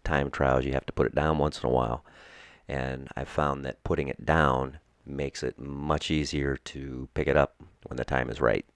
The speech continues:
Um, so if you're into backpacking or, uh, some peop-, some of my friends kayak, um, other things that are, uh,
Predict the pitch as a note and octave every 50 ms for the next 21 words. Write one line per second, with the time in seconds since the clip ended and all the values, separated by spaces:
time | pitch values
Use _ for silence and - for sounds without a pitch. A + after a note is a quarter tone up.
0 | - _ _ _ _ - - - - - - - - - - _ - - C3 B2
1 | A#2+ - - - - - _ _ _ _ - - - C2+ C2+ - D#2 D#2 C#2 C#2
2 | - C#2 C#2 C#2+ D2 - - D#2+ D2 D2 D2+ - - E2+ F2 F#2 F2+ - - -
3 | - C3+ C3 C3 C3 B2 B2 - - - D#2 - _ _ _ _ - - - -
4 | - - - - - - - - D2 D#2 - - C#2 C2+ - _ - - - D2
5 | D2+ D2+ C#2+ C#2+ - D#2 D2 C#2+ - - - - C#2 C#2 D2 D#2 D#2+ F2+ F#2+ -
6 | - - - _ _ _ _ _ _ _ - - - C3 B2 B2 B2 - - -
7 | _ _ _ _ _ _ _ - - E2+ E2 F2 D#2 - - E2+ D#2 D#2 D2+ D2
8 | D2 - - - - _ _ _ - - D2 C2+ C2 B1+ B1 B1 B1+ - _ _
9 | _ - - - - - - - - - - - _ _ _ _ - - - -
10 | - -